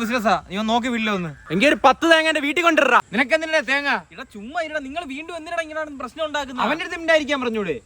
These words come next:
Speaker 3: നീ ഒന്നും മിണ്ടായിരി ആദ്യം.
Speaker 1: ആ, എനിക്കിങ്ങനെയൊക്കെ പറ്റത്തുള്ളൂ.
Speaker 2: ഞാൻ നിർത്തി.
Speaker 3: എടാ, നമ്മൾ ഒന്നാമത് മൂന്ന് പേരേ ഉള്ളൂ. അതിന്റെ ഇടയ്ക്ക് നിങ്ങൾ ഇങ്ങനെ ചെറിയ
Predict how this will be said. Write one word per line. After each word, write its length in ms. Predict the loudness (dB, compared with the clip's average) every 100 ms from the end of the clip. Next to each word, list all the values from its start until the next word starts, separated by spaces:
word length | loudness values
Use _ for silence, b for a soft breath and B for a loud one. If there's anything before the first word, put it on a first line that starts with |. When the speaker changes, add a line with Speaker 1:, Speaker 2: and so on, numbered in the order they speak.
| -12
Speaker 3:
നീ 80 | -12 -12
ഒന്നും 120 | -12
മിണ്ടായിരി 320 | -4 -4 -2 -4
ആദ്യം. 200 | -4 -6
Speaker 1:
ആ, 80 | -8 -6 -6
എനിക്കിങ്ങനെയൊക്കെ 540 | -6 -6 -4 -2 -2 -2
പറ്റത്തുള്ളൂ. 340 | -4 -6 -10 -10 -16 -14 -2
Speaker 2:
ഞാൻ 160 | 2
നിർത്തി. 240 | 4 2 -2 -12 -20 -20 -20 -20 -20 -20 -12
Speaker 3:
എടാ, 120 | -8 -6 -6
നമ്മൾ 240 | -8 -2 -2
ഒന്നാമത് 260 | -2 -2 -2 -4
മൂന്ന് 200 | -4 -4 0
പേരേ 180 | 2 0
ഉള്ളൂ. 140 | 0 0
അതിന്റെ 200 | 0 2 0
ഇടയ്ക്ക് 180 | 0 -4
നിങ്ങൾ 180 | -4 -4 -4
ഇങ്ങനെ 160 | -6 -6
ചെറിയ 180 | -2